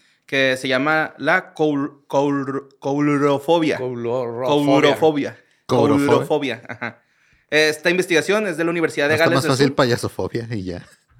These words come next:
Speaker 1: O clownfobia, ¿no? Así. Pero pues
Speaker 2: Hay muchas fobias que yo tampoco entiendo.
Speaker 1: ¿Cómo? ¿Meloufobia? ¿Tú sabes qué es meloufobia? Es,
Speaker 2: ¿Miedo
Speaker 1: es
Speaker 2: a la
Speaker 1: el
Speaker 2: melatonina?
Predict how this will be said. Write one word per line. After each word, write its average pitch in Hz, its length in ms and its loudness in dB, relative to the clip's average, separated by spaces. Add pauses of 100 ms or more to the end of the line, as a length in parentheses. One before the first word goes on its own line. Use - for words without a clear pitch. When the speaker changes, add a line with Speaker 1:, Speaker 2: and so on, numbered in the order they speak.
Speaker 1:
O 113 140 -4
clownfobia, 135 680 -8
¿no? 156 160 -12
Así. 135 220 -16 (1400)
Pero 127 240 -6
pues 123 140 -16
Speaker 2:
Hay 120 60 -6
muchas 131 320 -4
fobias 113 260 -2
que 113 100 -8
yo 101 40 -8
tampoco 104 280 -12
entiendo. 104 200 0
Speaker 1:
¿Cómo? 233 220 0 (560)
¿Meloufobia? 214 720 4
¿Tú 311 80 -6
sabes 311 180 -6
qué - 100 -10
es 277 60 -6
meloufobia? 269 520 -4
Es, 233 180 -12
Speaker 2:
¿Miedo 135 220 -4
Speaker 1:
es 131 60 0
Speaker 2:
a 143 40 0
la 156 60 4
Speaker 1:
el 156 40 0
Speaker 2:
melatonina? 147 540 -4